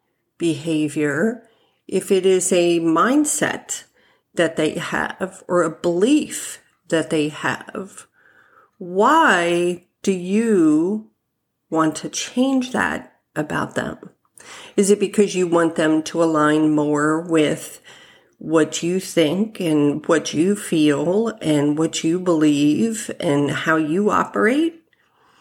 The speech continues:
Because if that's the case, then do you really think it's fair to them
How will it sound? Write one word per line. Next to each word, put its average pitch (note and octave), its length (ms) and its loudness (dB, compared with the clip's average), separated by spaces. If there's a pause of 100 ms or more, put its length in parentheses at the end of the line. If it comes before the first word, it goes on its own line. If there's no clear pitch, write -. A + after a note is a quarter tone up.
(840)
Because B3 300 2
if B3 140 0
that's - 380 0
the B3+ 80 2
case, - 1040 -4 (1300)
then F3+ 800 0 (340)
do G3 80 -4
you F#3+ 180 0
really C#4 280 2
think C4 260 0
it's B3 160 -4
fair F3+ 360 0
to F3+ 200 -12
them F#3+ 640 0